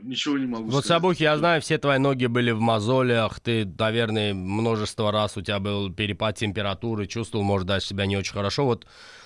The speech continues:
Speaker 2: ты мне вчера рассказывал, что твоей целью было прийти хоть как-то помочь армии, там, вот как ты и чем хотел помочь армии, вот если бы всё-таки удалось, и тебя взяли бы туда, вот, я не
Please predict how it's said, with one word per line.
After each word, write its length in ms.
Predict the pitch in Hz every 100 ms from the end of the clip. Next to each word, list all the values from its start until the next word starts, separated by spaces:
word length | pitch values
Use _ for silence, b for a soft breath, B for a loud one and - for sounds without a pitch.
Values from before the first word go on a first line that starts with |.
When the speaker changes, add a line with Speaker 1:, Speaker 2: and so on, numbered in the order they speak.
| B
Speaker 2:
ты 100 | -
мне 140 | 127 123
вчера 260 | - 127
рассказывал, 500 | 123 113 143 135 135
что 200 | 113 -
твоей 320 | 95 113 117 117
целью 360 | - 131 120
было 220 | 113 110
прийти 320 | 101 110 104 -
хоть 240 | 117 -
как-то 320 | 127 123 -
помочь 420 | 98 110 113 110
армии, 440 | 120 131 123 117 107
там, 260 | - 98
вот 180 | 98 - -
как 220 | 170 -
ты 240 | 135 117
и 40 | 104
чем 240 | - 143
хотел 320 | - 104 120
помочь 380 | 101 101 110 -
армии, 400 | 117 127 104 90
вот 300 | 85 90 - b b -
если 240 | 101 -
бы 180 | 107 107
всё-таки 340 | - 110 -
удалось, 520 | 113 113 107 113 143 107
и 60 |
тебя 260 | 92 101 101
взяли 520 | 87 85 85 110 135
бы 100 | 104
туда, 260 | 95 90 95
вот, 200 | 90 95
я 100 | 95
не 140 | 90